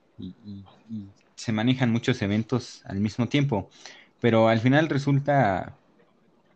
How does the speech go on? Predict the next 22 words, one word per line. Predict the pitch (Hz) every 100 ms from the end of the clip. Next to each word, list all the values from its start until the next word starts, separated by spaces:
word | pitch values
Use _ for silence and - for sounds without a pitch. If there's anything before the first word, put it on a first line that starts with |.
| _ _ _ _ _ _ _ -
Creo | 202
que | 202
resulta | 156 147 156 156
ser | 147
un | 147
gran | 143 143
trabajo, | 139 113 143 160 190 -
algo | 113 123
diferente, | 101 107 107 127 135 175 - _ _ _ _ _ _ _
eh, | 101 95 95 92 92 90 82 _ _
y | 120
siento | 110 139 143
que | 127
la | 104
serie | - 127 123 127 110
logra | 117 127 127
sentirse | 107 95 113 113
auténtica | 120 104 120 123 131 139 143 156 - _ _ _ _ _ _
debido | 117 110 110 127
a | 131 131
que | 123 131 139
justamente, | - 117 - 127 117 123 139 135